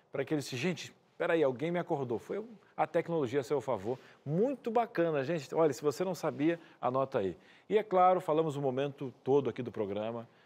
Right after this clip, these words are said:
Trouxemos também uma psicóloga, nossa doutora Eneida, que essa questão aqui, a gente, a gente já falou bastante, né, doutor? Mas só pra amarrar, a gente tem que avaliar todos os quesitos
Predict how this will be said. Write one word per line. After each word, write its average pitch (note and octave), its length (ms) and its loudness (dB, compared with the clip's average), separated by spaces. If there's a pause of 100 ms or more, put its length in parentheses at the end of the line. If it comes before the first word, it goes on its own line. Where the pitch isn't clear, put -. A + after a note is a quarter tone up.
(140)
Trouxemos B2+ 340 -6
também B2 180 -4
uma B2+ 100 -2
psicóloga, A#2 580 0
nossa A2 260 -6
doutora A#2 340 0
Eneida, B2 480 -2 (420)
que E3+ 200 2
essa E3+ 240 2
questão E3+ 420 0
aqui, D#3+ 260 0
a E3 60 0
gente, F#3+ 360 -6
a F3 40 -2
gente G3+ 200 -6
já G3+ 100 0
falou E3 220 2
bastante, D#3 460 -2
né, E3 100 -2
doutor? C3+ 280 -2
Mas C3 140 -8
só D#3+ 80 -6
pra D#3 140 -4
amarrar, B2+ 440 -2 (360)
a - 100 -6
gente B2 180 -8
tem C#3+ 120 -8
que C#3 80 -4
avaliar B2+ 320 2
todos D3+ 260 -6
os C#3+ 140 -16
quesitos A#2+ 580 -8